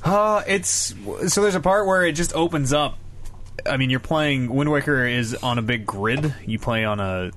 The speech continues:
I think it's a nine-by-nine grid. That's the ocean. And, you know, you sail through. That's your map, too. And, uh, it opens up to this part where it's like, "Okay, go collect eight pieces of the Triforce around the world. Good luck.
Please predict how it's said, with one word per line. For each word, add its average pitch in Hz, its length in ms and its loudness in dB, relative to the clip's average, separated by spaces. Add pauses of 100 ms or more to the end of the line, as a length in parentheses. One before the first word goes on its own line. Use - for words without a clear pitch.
(200)
I - 60 -14
think 190 100 -2
it's 190 120 -4
a 107 40 -2
nine-by-nine 95 840 -2
grid. 139 360 -2 (200)
That's - 180 -2
the 120 120 -6
ocean. 151 460 0 (580)
And, 98 260 -2
you 98 120 -4
know, 98 80 -2
you 95 100 -2
sail 101 220 0
through. 104 180 -4
That's 107 160 -2
your 101 80 -2
map, 98 360 -4
too. 123 260 0 (480)
And, 104 520 0
uh, 101 380 0 (420)
it 120 520 -4
opens 151 240 2
up 151 100 0
to 147 60 -2
this 135 100 0
part 143 220 2
where 139 80 2
it's 127 80 -4
like, 139 160 0
"Okay, 175 260 2
go 196 180 2
collect 214 420 2
eight 214 260 0
pieces 220 340 0
of 208 80 0
the 202 60 0
Triforce 190 880 0 (360)
around 175 380 2
the 196 60 4
world. 160 580 2 (1080)
Good 175 200 2
luck. 220 400 2